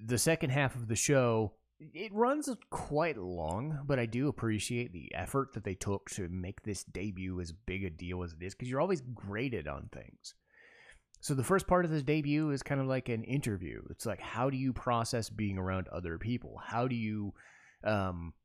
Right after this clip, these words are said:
do you, do you dance? Do you play a piano? Do you just sit and sip tea? Do you do whatever? There's also a mechanic where the tea is like this brainwashing agent.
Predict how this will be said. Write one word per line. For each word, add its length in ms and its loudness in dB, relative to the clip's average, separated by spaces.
do 120 -2
you, 200 0
do 80 -2
you 520 0
dance? 500 -2
Do 120 -4
you 600 -2
play 200 -6
a 60 -4
piano? 680 0
Do 80 -4
you 100 0
just 240 -2
sit 160 -2
and 100 -12
sip 300 0
tea? 440 -2
Do 60 -2
you 220 0
do 200 0
whatever? 320 0
There's 280 0
also 320 6
a 40 6
mechanic 560 0
where 160 2
the 100 0
tea 400 -2
is 180 0
like 180 -8
this 140 -4
brainwashing 840 0
agent. 440 -4